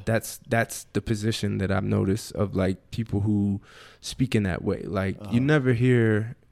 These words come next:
Speaker 1: well, maybe you do hear, "The universe told me," but
Speaker 2: Yeah.
Speaker 1: even that is like, okay, how?
Speaker 2: Oh, no, I've seen that one.
Speaker 1: Okay.
Speaker 2: Yeah, I've
Speaker 1: Well,
Speaker 2: seen that
Speaker 1: I,
Speaker 2: one.
Speaker 1: I've never, me-, I don't think I've ever seen it, but
Speaker 2: Yeah.
Speaker 1: how, you gotta explain that one to me. You
Speaker 2: Yeah.
Speaker 1: know what I'm saying? Uh,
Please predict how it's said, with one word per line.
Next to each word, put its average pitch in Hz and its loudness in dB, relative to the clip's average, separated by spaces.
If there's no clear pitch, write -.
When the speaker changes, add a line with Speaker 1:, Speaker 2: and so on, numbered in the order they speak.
Speaker 1:
well, 180 0
maybe 180 4
you 143 4
do 127 4
hear, 117 2
"The 107 -2
universe 117 2
told 110 0
me," 127 -6
but 110 4
Speaker 2:
Yeah. 92 -4
Speaker 1:
even 120 4
that 123 0
is 107 -2
like, 95 -2
okay, 120 0
how? 127 0
Speaker 2:
Oh, 107 -2
no, 98 -8
I've 117 -4
seen 101 -12
that 98 -8
one. 82 -18
Speaker 1:
Okay. 131 4
Speaker 2:
Yeah, 98 -2
I've 92 0
Speaker 1:
Well, 117 6
Speaker 2:
seen 101 -4
that - -6
Speaker 1:
I, 104 0
Speaker 2:
one. 87 -6
Speaker 1:
I've 117 2
never, 131 2
me-, 117 0
I 104 -4
don't 123 -2
think 113 -2
I've 107 -2
ever 104 -2
seen 110 -2
it, 131 -4
but 107 2
Speaker 2:
Yeah. 95 -4
Speaker 1:
how, 123 4
you 143 4
gotta 113 6
explain 107 0
that 110 0
one 127 0
to 131 2
me. 131 2
You 107 0
Speaker 2:
Yeah. 120 4
Speaker 1:
know 127 2
what 127 0
I'm 120 -2
saying? 131 -2
Uh, 98 2